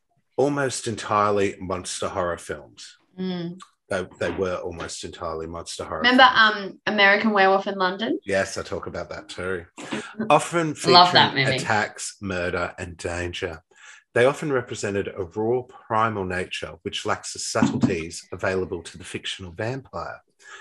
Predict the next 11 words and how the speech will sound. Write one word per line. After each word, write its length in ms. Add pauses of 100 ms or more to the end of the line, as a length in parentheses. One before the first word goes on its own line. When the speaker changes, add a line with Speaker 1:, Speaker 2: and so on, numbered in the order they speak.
(460)
Speaker 1:
A 60
difference 460
between 260
vampires 560
and 100
werewolves 540
in 80
early 220
works 420
was 160
regret 420